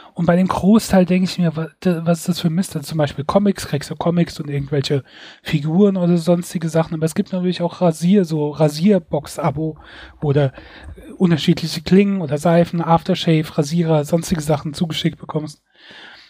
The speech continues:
Ja, ähm, bei vielen Dingen denk ich mir, ja,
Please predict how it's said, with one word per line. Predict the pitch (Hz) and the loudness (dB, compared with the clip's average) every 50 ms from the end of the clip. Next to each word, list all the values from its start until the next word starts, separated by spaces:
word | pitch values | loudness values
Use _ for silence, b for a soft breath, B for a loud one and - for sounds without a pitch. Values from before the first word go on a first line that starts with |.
| B B _ _ | B B _ _
Ja, | - - - - - - - _ _ _ - | -12 -10 -8 -8 -8 -10 -12 _ _ _ -2
ähm, | 208 160 143 143 135 131 117 - - - _ _ _ _ _ _ _ _ _ _ _ _ _ _ _ _ _ _ | 0 2 4 2 2 0 -4 -10 -16 -20 _ _ _ _ _ _ _ _ _ _ _ _ _ _ _ _ _ _
bei | - 156 - | -2 -2 -2
vielen | - - 247 247 240 214 180 | 2 2 4 4 4 4 4
Dingen | 175 202 208 214 214 202 | 4 4 4 4 2 2
denk | 185 190 190 190 185 | 2 2 2 2 0
ich | 175 - - - | -2 -2 -2 0
mir, | 180 180 170 170 165 165 - - _ _ _ _ _ _ _ _ _ _ _ _ _ _ _ _ - | 2 4 4 4 4 2 -2 -6 _ _ _ _ _ _ _ _ _ _ _ _ _ _ _ _ -12
ja, | - - - - - - - - - - | -8 -8 -6 -6 -6 -8 -10 -12 -16 -18